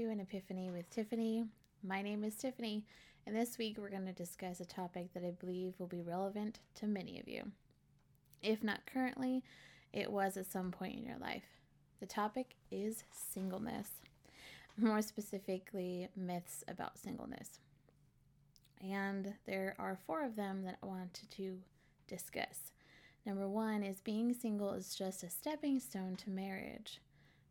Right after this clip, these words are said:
Number two, you will finally meet the person of your dreams when you become totally content in your relationship with God. Number three, you should only date the person that you're going to marry.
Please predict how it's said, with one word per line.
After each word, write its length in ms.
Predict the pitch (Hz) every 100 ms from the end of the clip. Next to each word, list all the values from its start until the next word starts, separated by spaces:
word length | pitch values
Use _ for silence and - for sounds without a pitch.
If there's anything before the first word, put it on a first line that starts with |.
| -
Number 220 | 180 180
two, 600 | - 240 240 185 185 233 226 -
you 240 | - 196 196
will 280 | 196 190 190 - - - -
finally 480 | - 196 214 220 220
meet 220 | 202 208
the 80 | -
person 340 | 208 202 202 202
of 100 | 190
your 100 | 180
dreams 380 | 196 202 208
when 120 | 202 196
you 80 |
become 380 | 190 185 202 196
totally 580 | 202 - 285 294 294 294 - - - -
content 480 | 285 262 202 196 190
in 100 | 208
your 120 | 190 185
relationship 460 | 180 175 - 180
with 140 | - -
God. 200 | - - - - - - - - - -
Number 200 | 208 202
three, 400 | 202 214 226 247 - - -
you 120 | - 208
should 160 | -
only 240 | - 247 226
date 180 | 190
the 80 | 190
person 320 | 185 190 190
that 120 | 202 -
you're 80 |
going 140 | 220 233
to 60 |
marry. 380 | 247 320 226 185